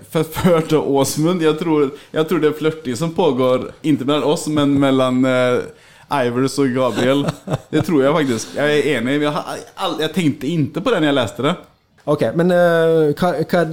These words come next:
Speaker 2: det andre store sentrale temaet her som jeg har, eh, eh, markert med grønt på notatene mine, er jo død og tida som går, og forgjengelighet.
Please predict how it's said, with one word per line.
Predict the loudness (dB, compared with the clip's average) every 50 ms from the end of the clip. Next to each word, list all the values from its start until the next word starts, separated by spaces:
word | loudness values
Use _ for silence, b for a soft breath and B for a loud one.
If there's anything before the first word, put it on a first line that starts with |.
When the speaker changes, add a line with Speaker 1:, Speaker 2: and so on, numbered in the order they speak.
| -2
Speaker 2:
det | -2 0
andre | 2 2 2 2 0
store | 0 0 2 2 2 2 0
sentrale | -2 -2 -2 -2 -2 -2 -2
temaet | 0 0 0 0 0 0 0
her | -2 -2
som | 0 0
jeg | 0 0
har, | 2 0 0 0 2
eh, | 2 2 2 2 0 -4 -10 -16 -18 -20 -18 -14 -12
eh, | -8 -4 -2 -2
markert | -2 0 0 0 0 0 0 0 -2 -2 0 -2
med | -2
grønt | 0 0 0 0 -2 -4 -6
på | -4 -2 -2
notatene | 0 0 -2 -2 -2 -2 0
mine, | 0 0 0 -2 -2 -2
er | -4 -2 -2
jo | 0 -2 -2 -4 -6
død | -10 -12 -4 0 2 2 4 4 2 0 -2 -6 -8 -4
og | -2 -2 -2 -2
tida | -2 -2 0 0 0 0
som | -2 -2 0
går, | 2 2 4 4 2 0
og | 0 0 0 0 0
forgjengelighet. | -2 -2 0 0 0 0 -2 -2 0 0 0 -2 -4 -8 -20 -20